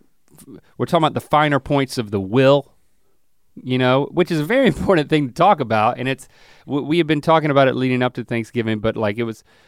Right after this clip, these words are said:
since we were together in the same room, we were talking about it a little bit. So it,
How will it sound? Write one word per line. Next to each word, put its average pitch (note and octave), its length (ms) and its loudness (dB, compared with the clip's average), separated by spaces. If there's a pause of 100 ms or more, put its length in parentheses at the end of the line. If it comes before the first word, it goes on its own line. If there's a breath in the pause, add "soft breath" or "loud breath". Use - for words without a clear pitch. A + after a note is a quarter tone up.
(380 soft breath)
since - 260 -6
we B2+ 100 2
were B2 80 2
together A#2 320 2
in A2 80 -2
the G#2 60 -6
same G#2 280 -6
room, G#2 140 -2
we G2+ 60 -4
were G2 80 -4
talking G#2+ 200 -4
about G2+ 100 -4
it - 20 -4
a - 20 -6
little G2+ 140 -4
bit. B2 180 -4
So C#4 180 -2
it, F4 380 -6